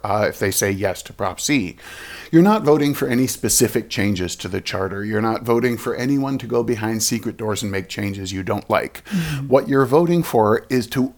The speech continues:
Speaker 1: open up the doors into this process, have a public process for appointing people, have those people have a public, community-engaged conversations about potential possible changes that they might want to make,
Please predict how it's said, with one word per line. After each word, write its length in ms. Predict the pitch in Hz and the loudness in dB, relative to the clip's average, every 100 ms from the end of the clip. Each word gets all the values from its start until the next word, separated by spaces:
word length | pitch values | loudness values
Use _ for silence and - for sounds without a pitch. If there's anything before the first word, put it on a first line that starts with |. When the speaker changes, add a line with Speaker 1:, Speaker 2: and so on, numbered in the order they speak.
| - | 4
Speaker 1:
open 340 | 123 127 160 | 4 6 6
up 200 | 165 165 | 4 4
the 100 | 180 | 2
doors 400 | 147 139 139 117 | 4 2 4 4
into 220 | 123 113 | 2 0
this 200 | 107 95 | -2 -2
process, 640 | - - 101 - 101 - - - - - | -2 -2 -2 0 -2 -2 -8 -16 -18 -6
have 140 | 98 | -4
a 80 | 90 | -4
public 440 | - 123 156 170 | -2 0 2 0
process 380 | - 160 - 165 | 2 2 4 0
for 180 | - 151 | 2 0
appointing 460 | 143 143 139 135 | 2 0 0 -2
people, 360 | 131 127 135 131 | -4 -6 -2 -2
have 240 | 101 101 | -2 -4
those 220 | 101 110 117 | 0 0 2
people 320 | 131 123 113 | 0 0 0
have 160 | 104 | 0
a 120 | 101 98 - | 0 -6 -8
public, 580 | - 123 147 165 - - - - - | -2 0 4 2 0 -12 -12 -14 -6
community-engaged 960 | - 104 120 131 160 156 139 143 135 - | -2 0 2 2 2 2 2 0 0 -2
conversations 720 | 131 123 127 120 117 131 117 | -4 0 0 0 -2 -2 -2
about 300 | 123 127 - | 0 -2 -2
potential 800 | 156 143 - 147 214 - 175 160 | -4 -4 0 4 4 2 -2 -4
possible 600 | - - - - 165 165 | -10 -12 -8 -6 -4 -4
changes 500 | - 135 135 131 120 | 0 0 2 -2 -2
that 160 | 123 | -2
they 100 | 131 | 0
might 280 | 120 127 - | 0 -2 -2
want 220 | 110 110 | -4 -4
to 80 | - | -4
make, 340 | 127 202 214 | -2 -2 -4